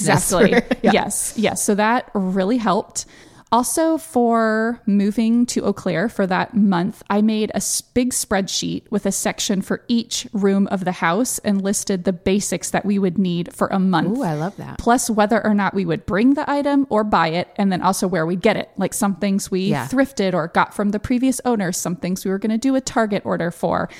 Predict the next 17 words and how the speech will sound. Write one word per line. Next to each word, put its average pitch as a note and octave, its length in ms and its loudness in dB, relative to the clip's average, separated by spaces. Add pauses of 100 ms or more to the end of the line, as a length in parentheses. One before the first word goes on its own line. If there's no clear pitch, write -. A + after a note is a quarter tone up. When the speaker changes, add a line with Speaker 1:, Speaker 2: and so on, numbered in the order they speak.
(300)
Speaker 1:
And G#3+ 180 2
I A3 80 -2
think D4+ 260 0 (260)
that A#3 260 -2
just - 200 -2
gave G#3+ 220 0
me G3 340 -2
a B3 60 -2
lot B3 160 0
of A#3+ 160 -4
peace B3+ 240 -2
of B3+ 160 0
mind B3+ 440 4
Speaker 2:
Mm-hmm. D#3 200 -4
Speaker 1:
because G#3 380 0
it - 120 -4
felt - 360 0